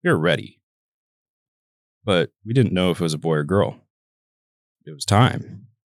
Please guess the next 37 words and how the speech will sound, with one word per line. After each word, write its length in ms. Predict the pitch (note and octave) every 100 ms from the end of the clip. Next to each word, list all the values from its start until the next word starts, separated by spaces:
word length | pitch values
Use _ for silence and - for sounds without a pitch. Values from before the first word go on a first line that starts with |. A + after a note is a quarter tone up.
| _ _ _ _
So 180 | - F#2
we're 100 | G#2+
trying 200 | A#2+ G#2+
to 80 |
pick 220 | F#2 G#2+ G2
out 160 | F2+
names 340 | F2 F2 F2 E2+
in 60 |
the 80 | D#2+
lobby 380 | D#2+ E2 E2 D#2
of 100 | D2+
this, 340 | D2+ - - _ _ _ _ _ _ D#2
uh, 200 | C#2+ A1+
or 120 | E2+
wa-, 180 | E2+ G#2
waiting 340 | G2+ G#2+ E2 D2
room 240 | D#2 D2
of 280 | D#2+ D#2 D2+
this, 320 | D2+ - -
uh, 180 | D2+ C#2+
hospital. 560 | F#2+ F#2 - C2+ C#2+ - _ _ _ _ _ _ -
The 100 | F#2
word 280 | G#2+ B2 A2
Kiara 460 | - A#2 B2 A2 G2+
came 240 | F#2+ F2+
to 100 | F2+
mind, 420 | E2 D#2+ D#2+ A2 - _ _ _ _ _ -
and 720 | F2 F2+ F#2 F2 F2 E2 - _ _ -
Rose 500 | G2+ B2 F#2+ D#2 -
after 260 | E2+ - E2
Saint 280 | F#2 E2+
Therese 260 | - E2+ E2
of 100 | D#2
Lisieux. 420 | D#2 - F#2 C#2+
So 160 | - D#2
Kiara 460 | - F2+ F2+ E2+
Rose. 500 | D#2+ D#2 C#2 D2+ -